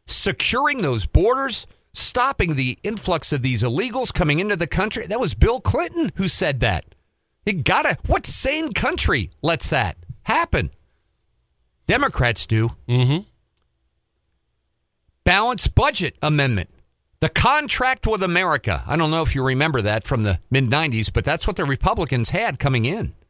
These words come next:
Speaker 1: To balance our budgets, to, uh, to reduce the amount of welfare that was being set out in the country. There was another big wave. Um,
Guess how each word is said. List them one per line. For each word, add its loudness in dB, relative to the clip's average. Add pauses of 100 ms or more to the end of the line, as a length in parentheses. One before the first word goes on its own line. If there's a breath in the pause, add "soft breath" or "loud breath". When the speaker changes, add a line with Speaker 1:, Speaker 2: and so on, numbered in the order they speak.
(580)
Speaker 1:
To -10
balance 0
our 2
budgets, 0 (320 soft breath)
to, 2
uh, 0 (320 loud breath)
to 2 (380 soft breath)
reduce 0
the -2
amount 2
of -4
welfare 0 (100)
that 0
was -2
being -2
set -2
out 0
in -2
the -2
country. -4 (840 soft breath)
There 4
was 2
another 0
big 0
wave. 2 (640)
Um, 2